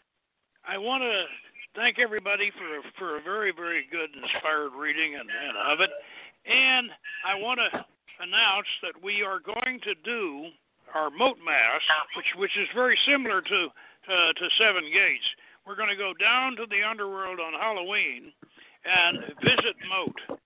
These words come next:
and the Lord of Darkness. I know we pelted him to death this time, but he, but he, he, you know, he, he's, uh,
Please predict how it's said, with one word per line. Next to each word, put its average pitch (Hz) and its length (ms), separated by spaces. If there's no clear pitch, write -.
and 156 260
the 147 60
Lord 190 280
of 147 120
Darkness. 165 480
I 180 80
know 175 160
we 156 160
pelted 185 400
him 151 180
to 143 140
death 156 300
this 180 240
time, 147 280
but 139 140
he, 165 240
but 170 140
he, 208 80
he, 180 480
you 185 80
know, 139 240
he, 185 220
he's, 190 400
uh, 139 360